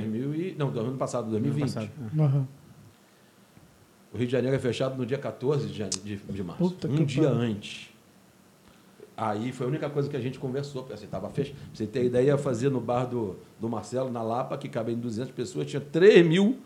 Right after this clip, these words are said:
Speaker 1: é porque a gente bo-, vendeu pelo Simpla, né? Então, a
Speaker 3: Aham.
Speaker 1: nossa ideia é, não tem venda, mas você tem que tirar um, um, um ingresso pra ter um controle. Tinham três mil ingressos tirados.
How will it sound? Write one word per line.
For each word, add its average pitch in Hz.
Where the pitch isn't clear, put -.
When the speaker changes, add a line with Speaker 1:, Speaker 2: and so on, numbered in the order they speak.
Speaker 1:
é 110
porque 107
a 120
gente 123
bo-, 120
vendeu 127
pelo 165
Simpla, 104
né? 120
Então, 165
a -
Speaker 3:
Aham. 143
Speaker 1:
nossa 147
ideia 139
é, 131
não 143
tem 143
venda, 143
mas 113
você 139
tem 139
que 139
tirar 143
um, 147
um, 147
um 147
ingresso 143
pra -
ter 160
um 165
controle. 160
Tinham 143
três 165
mil 165
ingressos 123
tirados. 87